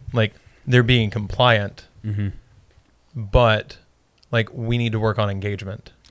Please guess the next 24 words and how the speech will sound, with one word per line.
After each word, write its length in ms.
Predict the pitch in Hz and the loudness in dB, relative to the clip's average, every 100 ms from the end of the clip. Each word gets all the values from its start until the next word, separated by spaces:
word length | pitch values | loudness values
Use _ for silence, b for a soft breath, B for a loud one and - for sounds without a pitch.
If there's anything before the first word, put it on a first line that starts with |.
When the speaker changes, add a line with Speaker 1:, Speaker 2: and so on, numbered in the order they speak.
| - | -12
Speaker 2:
Okay. 280 | 104 92 90 - _ _ _ _ - _ _ | -6 -4 -4 -12 _ _ _ _ -20 _ _
Speaker 1:
You 100 | 123 | 0
know, 160 | 113 104 | 0 0
so 460 | - 113 104 101 | -2 0 0 -2
th-, 240 | 113 117 - | -6 -10 -8
th-, 140 | 120 120 | -10 -2
there, 180 | 117 113 | 0 2
there's 260 | 113 104 | 0 0
more, 240 | 110 107 107 | -2 0 0
like, 320 | 107 98 - b b b _ | -2 -4 -12 b b b _
student 440 | - - 117 110 | -12 -2 -2 0
activity 640 | 104 101 - 107 107 104 104 | -4 -6 -4 -2 -2 -2 -6
and 540 | - 104 101 98 98 - | -4 -2 -2 -4 -8 -6
Speaker 2:
<clears throat> 160 | - | -2
Speaker 1:
what 200 | 113 110 | -2 0
they 140 | 117 110 | -2 -2
would 180 | 110 | -4
call 460 | - 110 104 98 98 - | -4 -4 -2 -4 -6 -10
in 100 | 113 | -6
the 120 | 107 104 | -4 -4
educational 600 | 98 - 104 104 104 98 | -6 -8 -8 -6 -8 -6
realm, 400 | 98 98 98 101 _ _ _ - | -6 -6 -10 -14 _ _ _ -8
um, 400 | 104 101 95 92 _ _ _ _ | -6 -4 -8 -12 _ _ _ _
ownership. 520 | 117 123 127 156 - | 0 0 0 -2 -4